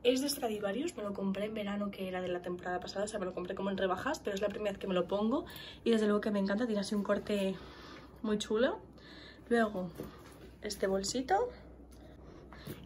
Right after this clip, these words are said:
que es de Shein, que os lo enseñé en el haul de Shein, si no habéis ido a verlo, id a verlo. Y luego los pantalones estos anchitos,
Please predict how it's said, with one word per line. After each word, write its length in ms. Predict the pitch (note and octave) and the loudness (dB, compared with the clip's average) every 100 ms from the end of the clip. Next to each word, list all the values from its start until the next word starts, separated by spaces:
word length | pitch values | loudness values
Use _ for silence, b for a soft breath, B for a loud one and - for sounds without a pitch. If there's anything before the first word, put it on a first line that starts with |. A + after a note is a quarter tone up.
| - | -6
que 160 | A3+ | -2
es 100 | A3 | 0
de 120 | G3 G3 | 0 0
Shein, 500 | - A3 C#4 F4 F4+ | 0 4 4 4 4
que 140 | G#3 | 0
os 100 | G3 | 0
lo 60 | G3 | -2
enseñé 340 | F#3 G3 G3+ | -2 2 2
en 80 | G#3 | 2
el 80 | G3 | 0
haul 220 | G#3 G3 | -2 -2
de 60 | |
Shein, 240 | F#3 G#3 G3 | -2 -2 -4
si 60 | |
no 80 | F#3+ | -2
habéis 220 | F#3+ F#3 | -4 -2
ido 80 | F#3 | 0
a 40 | F#3+ | 0
verlo, 300 | G#3 A3+ C#4 - | 0 -4 -6 -8
id 100 | - | 2
a 100 | G3 | 6
verlo. 260 | G3+ B3+ F#4 B4 B B B B - | 8 8 6 4 B B B B -4
Y 120 | - B3 | 6 10
luego 340 | A3+ G#3+ F#3 | 10 10 8
los 160 | F#3+ F#3+ | 6 4
pantalones 480 | G3+ G3 G3 G#3+ | 2 4 6 6
estos 240 | G#3 G#3+ G#3 | 4 4 4
anchitos, 680 | G#3 A#3 D4 A#4 B4+ - | 6 4 4 4 2 -2